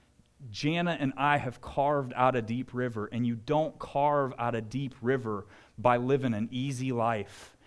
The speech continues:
by everything always going your way. "Oh, we're so in love. It's like a Disney movie, happily ever afters."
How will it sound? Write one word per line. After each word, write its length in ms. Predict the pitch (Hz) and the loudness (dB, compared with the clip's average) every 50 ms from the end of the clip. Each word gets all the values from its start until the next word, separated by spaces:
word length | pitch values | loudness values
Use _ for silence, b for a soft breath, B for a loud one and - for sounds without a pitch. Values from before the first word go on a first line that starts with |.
| b b b b b | b b b b b
by 180 | - 123 131 - - | 2 2 2 4 2
everything 500 | 147 147 143 151 151 147 - - 143 139 | 0 0 2 0 0 -2 -2 -2 -2 -2
always 440 | 131 120 123 135 143 147 139 131 120 | 2 4 6 6 6 6 4 2 0
going 240 | 117 135 135 139 135 | 0 0 0 2 2
your 80 | 131 | 0
way. 180 | 131 135 135 120 - | 0 -2 -4 -4 -6
"Oh, 60 | 165 | -6
we're 140 | 160 147 151 | -6 -6 -6
so 260 | 147 - - - 170 | -6 -8 -8 -8 -6
in 160 | 165 165 160 160 | -6 -6 -6 -4
love. 320 | 156 156 165 165 165 156 | -2 0 0 0 -2 -4
It's 140 | 160 - - | -6 -10 -10
like 120 | 180 - | -10 -8
a 60 | 175 | -8
Disney 340 | 151 - 170 165 151 170 175 | -6 -4 -4 -2 -2 -2 0
movie, 440 | 165 165 170 170 165 160 175 175 175 | 0 0 0 0 -2 -2 -4 -6 -4
happily 420 | - - 170 - 180 175 175 180 | -4 -6 -6 -6 -6 -6 -4 -4
ever 240 | 175 160 175 175 - - | -4 -4 -6 -8 -8 -6
afters." 1040 | 151 165 175 170 - - - 185 175 170 165 156 156 147 143 131 - - - - | -4 -2 -2 -4 -4 -6 -4 -2 -2 0 0 -2 -2 -2 -4 -8 -10 -12 -16 -18